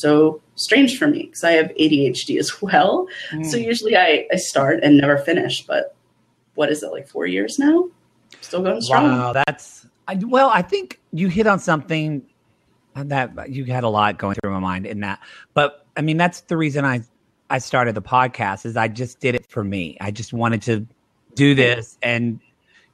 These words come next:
Speaker 2: you have no idea where it leads. Um, and I, I tell that to people all the time that are just wanting to, especially here, you know, people are trying to make it or create something. And I just say, just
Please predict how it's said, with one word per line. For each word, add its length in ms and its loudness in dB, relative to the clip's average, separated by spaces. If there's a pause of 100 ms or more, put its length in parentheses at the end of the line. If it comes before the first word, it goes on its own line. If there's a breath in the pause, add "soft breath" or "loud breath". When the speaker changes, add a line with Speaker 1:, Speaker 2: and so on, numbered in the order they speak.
Speaker 2:
you 200 -2
have 180 2
no 160 4
idea 400 4
where 280 2
it 120 -4
leads. 720 -6
Um, 640 -4 (320)
and 120 -2
I, 200 -2 (300)
I 120 2
tell 180 -4
that 120 0
to 60 -20
people 220 -4
all 80 0
the 60 -4
time 280 -4
that 80 -2
are 60 -4
just 280 -10
wanting 300 -2
to, 200 -4 (460 soft breath)
especially 340 -2
here, 240 2
you 140 0
know, 120 0
people 280 -4
are 60 -2
trying 200 -4
to 80 -6
make 380 0
it 300 4
or 100 -2
create 460 -2
something. 680 -2
And 100 -4
I 100 0
just 220 -8
say, 180 0
just 300 -4